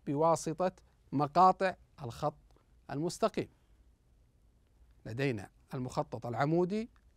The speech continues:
المخطط الخطي، المخطط الدائري، والمخطط الدائري المجوف.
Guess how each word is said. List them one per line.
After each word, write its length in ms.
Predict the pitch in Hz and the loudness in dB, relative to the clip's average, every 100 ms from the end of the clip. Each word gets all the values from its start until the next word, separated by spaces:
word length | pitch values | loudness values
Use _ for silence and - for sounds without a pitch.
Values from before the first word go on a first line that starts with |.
| - | -16
المخطط 520 | - 135 - 107 - | -10 -8 -10 -14 -10
الخطي، 580 | 131 196 190 - 202 202 - | -2 0 0 0 -2 -2 -10
المخطط 520 | - 135 - - - | -8 -6 -6 -14 -14
الدائري، 640 | 123 147 196 190 208 214 | -6 4 6 6 2 -2
والمخطط 600 | 170 156 - 175 - 170 | -2 -4 -4 -6 -4 -6
الدائري 480 | 151 135 156 139 156 | -4 0 0 2 0
المجوف. 480 | 160 202 208 139 | -2 -2 -2 -2